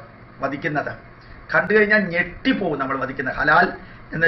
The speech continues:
രീതിയിൽ വധിക്കുന്നത് കണ്ട് അതിനേക്കാളും ഞെട്ടിപ്പോവും നമ്മൾ. അത്രയും ശരീരമുള്ള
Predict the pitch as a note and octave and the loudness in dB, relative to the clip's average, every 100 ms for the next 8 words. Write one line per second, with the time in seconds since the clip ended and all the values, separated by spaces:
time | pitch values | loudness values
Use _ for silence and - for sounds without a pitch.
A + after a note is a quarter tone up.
0 | D#3+ D#3+ F3+ E3+ D#3 F3 F3+ F#3+ F3 A#3 | 0 -2 0 0 0 2 4 4 2 2
1 | C4 B3 A3 D3 C#3+ C3 B2 A#2 A#2 - | 4 4 4 0 -4 -6 -8 -10 -12 -14
2 | - - - D#3+ D#3 D3 - - C#3 C#3 | -20 -12 -4 -2 -2 -6 -8 -6 -4 -2
3 | D3 C3+ | -2 -2